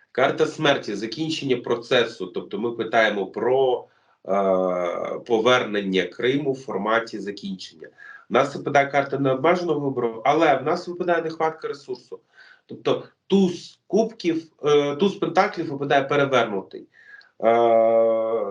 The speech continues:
для того, щоб вирішити це питання, необхідна, е,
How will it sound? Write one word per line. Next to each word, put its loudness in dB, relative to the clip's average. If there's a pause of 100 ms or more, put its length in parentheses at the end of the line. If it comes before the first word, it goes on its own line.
(760)
для 0
того, 4
щоб -6
вирішити 0 (160)
це 2
питання, 0
необхідна, -4 (380)
е, -14